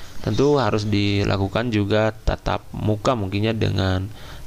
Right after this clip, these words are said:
tenaga ahli ataupun dengan yang paham di dalam bidang lisensi gambar seperti itu. Tapi kurang lebih cara mendownloadnya mudah saja, tinggal pre lisensi seperti itu. Nanti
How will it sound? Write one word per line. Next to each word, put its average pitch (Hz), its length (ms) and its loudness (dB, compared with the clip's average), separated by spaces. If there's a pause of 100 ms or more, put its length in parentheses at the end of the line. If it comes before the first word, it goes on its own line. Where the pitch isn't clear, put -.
tenaga 101 320 0
ahli 98 480 0
ataupun 110 560 -4
dengan 104 440 0
yang 95 280 0
paham 101 360 0
di 98 120 2
dalam 101 240 0
bidang 101 320 0 (400)
lisensi 104 400 0
gambar 101 320 2
seperti 98 480 -2
itu. 101 80 -2
Tapi - 320 -2
kurang 104 240 0
lebih 123 400 0 (400)
cara 113 240 0
mendownloadnya 110 800 2
mudah 104 240 2
saja, 104 320 2
tinggal 110 340 0
pre 107 300 0
lisensi 98 480 0
seperti 104 480 -2
itu. 104 240 -4 (760)
Nanti 143 720 2